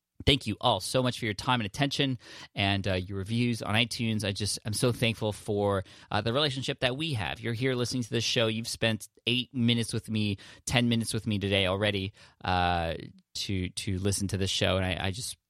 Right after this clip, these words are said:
wanna say I appreciate you. Thank you so much. Uh, and here's a quote to finish off the day by Brian Eisenberg. He says, "Our jobs as marketers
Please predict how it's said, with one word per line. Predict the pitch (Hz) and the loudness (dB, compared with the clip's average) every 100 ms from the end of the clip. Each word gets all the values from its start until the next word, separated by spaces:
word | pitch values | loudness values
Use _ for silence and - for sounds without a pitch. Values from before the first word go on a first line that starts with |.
| - | -2
wanna | 95 | 0
say | - 80 | 0 0
I | |
appreciate | - 87 - - | -2 -6 -6 -6
you. | 92 - _ | -8 -10 _
Thank | 123 120 | 0 0
you | |
so | 107 123 | 0 2
much. | 120 117 - - - - - - | 4 2 -2 -8 -18 -20 -16 -4
Uh, | 90 90 90 90 | 0 0 0 -2
and | 95 95 | -2 -2
here's | 95 98 | -2 -2
a | 104 | -2
quote | - 127 - | -2 -4 -4
to | 107 | -8
finish | 107 101 | -4 0
off | 101 95 | 0 0
the | |
day | 101 113 | 2 2
by | 92 92 | 2 -2
Brian | 90 - 95 98 104 | -4 -2 0 2 2
Eisenberg. | 101 107 98 87 - | 0 -2 -4 -4 -6
He | 104 | -2
says, | 107 101 95 - _ _ _ _ _ | 2 2 0 -8 _ _ _ _ _
"Our | 131 | 0
jobs | 117 151 196 | 4 2 2
as | 151 | -2
marketers | 123 135 - 107 98 | 0 0 0 -4 -6